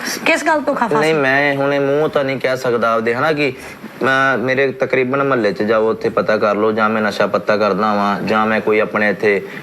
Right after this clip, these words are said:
Speaker 2: ਘਰੇ ਕੋਈ ਖਰਚਾ ਨਹੀਂ, ਘਰੇ ਕੋਈ ਆਪਣੇ ਕੁਛ ਨਹੀਂ ਹੈਗਾ, ਸਭ ਕੁਝ ਆ ਵਧੀਆ, ਰੱਬ ਦੀ ਕਿਰਪਾ, ਸਾਰਾ ਕੁਝ ਵਧੀਆ ਹੀ।
Speaker 1: ਹੂੰ।
Speaker 2: ਵੀ ਠੀਕ ਆ, ਥੋੜ੍ਹੇ ਜਿਹੇ ਹਾਲਾਤ ਬੰਦੇ ਦੇ ਉੱਪਰ ਨੀਚੇ ਹੋ ਜਾਂਦੇ ਆ, ਹਰੇਕ ਦੇ ਹੋ ਜਾਂਦੇ ਆ, ਕਦੇ, ਕਦੇ ਸਬਰ ਵੀ ਕਰਨਾ ਪੈਂਦਾ ਕਿਸੇ ਚੀਜ਼ 'ਚ।
Speaker 1: ਹੂੰ।
Speaker 2: ਪਰ ਉਹੋ ਜਿਹਾ ਚੀਜ਼ ਨਹੀਂ ਸੀ ਕਿ ਆਪਾਂ ਵੀ ਇਹਦੀ ਕਦੇ ਮੈਂ ਖੁਆਇਸ਼ ਨਹੀਂ ਪੂਰੀ ਕੀਤੀ।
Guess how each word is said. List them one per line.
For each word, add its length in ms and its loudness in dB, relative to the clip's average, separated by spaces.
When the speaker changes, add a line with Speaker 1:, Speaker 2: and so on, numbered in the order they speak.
Speaker 2:
ਘਰੇ 260 0
ਕੋਈ 340 0
ਖਰਚਾ 460 -2
ਨਹੀਂ, 200 0
ਘਰੇ 220 0
ਕੋਈ 120 0
ਆਪਣੇ 200 -2
ਕੁਛ 260 -2
ਨਹੀਂ 120 -2
ਹੈਗਾ, 160 0
ਸਭ 160 -2
ਕੁਝ 240 -2
ਆ 60 2
ਵਧੀਆ, 520 0
ਰੱਬ 240 0
ਦੀ 120 -2
ਕਿਰਪਾ, 340 -2
ਸਾਰਾ 240 0
ਕੁਝ 140 0
ਵਧੀਆ 300 0
ਹੀ। 120 -4
Speaker 1:
ਹੂੰ। 240 -2
Speaker 2:
ਵੀ 80 0
ਠੀਕ 180 0
ਆ, 280 0
ਥੋੜ੍ਹੇ 180 0
ਜਿਹੇ 320 2
ਹਾਲਾਤ 320 0
ਬੰਦੇ 260 0
ਦੇ 80 0
ਉੱਪਰ 520 -6
ਨੀਚੇ 200 -2
ਹੋ 180 0
ਜਾਂਦੇ 280 0
ਆ, 60 0
ਹਰੇਕ 220 0
ਦੇ 80 0
ਹੋ 100 2
ਜਾਂਦੇ 260 0
ਆ, 40 2
ਕਦੇ, 320 0
ਕਦੇ 140 0
ਸਬਰ 300 0
ਵੀ 140 0
ਕਰਨਾ 260 0
ਪੈਂਦਾ 200 0
ਕਿਸੇ 200 -4
ਚੀਜ਼ 200 -4
'ਚ। 80 -6
Speaker 1:
ਹੂੰ। 500 -4
Speaker 2:
ਪਰ 100 2
ਉਹੋ 420 2
ਜਿਹਾ 120 0
ਚੀਜ਼ 180 -2
ਨਹੀਂ 120 0
ਸੀ 100 -2
ਕਿ 80 0
ਆਪਾਂ 220 0
ਵੀ 140 2
ਇਹਦੀ 140 0
ਕਦੇ 180 2
ਮੈਂ 120 0
ਖੁਆਇਸ਼ 320 0
ਨਹੀਂ 100 0
ਪੂਰੀ 200 0
ਕੀਤੀ। 240 -4